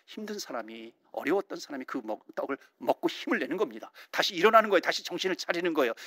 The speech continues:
그리고 열심히 일을 하는 겁니다. 그러니까 자기에게도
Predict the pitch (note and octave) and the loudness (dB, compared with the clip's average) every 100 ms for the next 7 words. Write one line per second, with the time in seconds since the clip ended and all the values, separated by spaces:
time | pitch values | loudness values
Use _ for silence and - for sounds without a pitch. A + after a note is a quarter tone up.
0 | - F3+ D3+ E3 - D4 F#3+ F3+ - - | 0 6 8 8 6 4 6 6 4 -2
1 | B3+ A#3 C3+ C3+ G#2 - - A#3 G3+ - | 0 2 2 -2 -8 -10 -2 4 6 8
2 | F3 G#3+ G3 G3 | 6 8 10 10